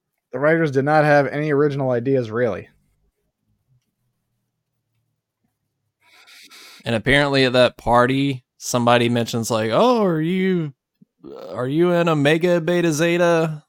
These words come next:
Speaker 2: That's, like, the same frat from Scream Two or sorority, as if that's
Speaker 1: Oh, okay.
Speaker 2: Huh, get it?
Speaker 1: I di-, I didn't catch that.
Speaker 2: That makes this movie good, 'cause there's a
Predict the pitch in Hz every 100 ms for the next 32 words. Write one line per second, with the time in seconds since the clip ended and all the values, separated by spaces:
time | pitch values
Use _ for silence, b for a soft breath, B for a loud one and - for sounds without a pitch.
0 | - 135 - 123 120 117 - 113 117 117
1 | 113 110 _ _ _ _ _ _ _ _
2 | - - 123 123 - - 123 113 - 131
3 | 123 117 - 117 123 123 _ _ _ -
4 | 117 113 - 117 117 120 117 127 123 -
5 | _ _ _ _ _ _ _ - 110 113
6 | 110 - 117 170 190 185 175 170 160 151
7 | 147 120 101 - _ _ _ - 151 147
8 | 120 - 135 165 160 - _ _ _ _
9 | 127 127 90 123 120 110 104 - 98 95
10 | 98 _ _ _ _ _ _ _ _ _
11 | _ _ _ _ _ _ _ - 185 139
12 | 123 - 120 117 - 120 117 117 135 156
13 | 165 - 143 - 147 147 - 139 127